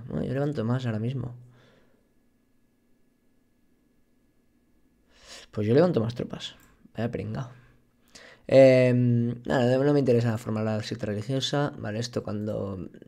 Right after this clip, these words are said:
tampoco me importa, es de nuestros hijos. Podemos hacer el ducado de Beja, em, de Yure, perdón. Vale, podemos hacer el ducado de Asturias y podemos hacer el ducado este, que no voy a hacer nada. Vale, estamos solteros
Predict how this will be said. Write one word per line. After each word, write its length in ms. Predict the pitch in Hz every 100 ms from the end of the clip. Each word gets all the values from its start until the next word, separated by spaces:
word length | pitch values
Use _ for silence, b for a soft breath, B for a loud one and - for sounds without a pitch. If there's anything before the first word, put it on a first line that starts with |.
| -
tampoco 420 | 101 107 101 98
me 140 | 98
importa, 420 | 101 120 127 131
es 240 | 127 117 -
de 80 | -
nuestros 300 | 107 - 117
hijos. 260 | 123 131
Podemos 320 | - 110 120
hacer 220 | 120 120 110
el 100 | 101
ducado 300 | 107 120 107
de 120 | 101
Beja, 460 | - - 185 277 - b b b b b
em, 360 | - 107 104 110
de 100 | 104
Yure, 200 | 117 131
perdón. 360 | - 123 226 - B B B B _ -
Vale, 440 | - - 147 170 - -
podemos 240 | 117 123
hacer 320 | 120 120 - - -
el 160 | 107
ducado 220 | 113 123
de 60 | 110
Asturias 720 | 107 - 147 156 165 156 160 -
y 180 | 120 117
podemos 380 | - 101 92
hacer 200 | 113 113
el 80 | 98
ducado 260 | 92 - -
este, 240 | - -
que 60 | 101
no 60 |
voy 60 | 98
a 40 |
hacer 180 | - 104
nada. 300 | 113 117 - B B B B B B B B B B _ _ -
Vale, 220 | 127 113
estamos 440 | 117 151 147 147 -
solteros 1120 | 107 104 - 147 135 - - - - -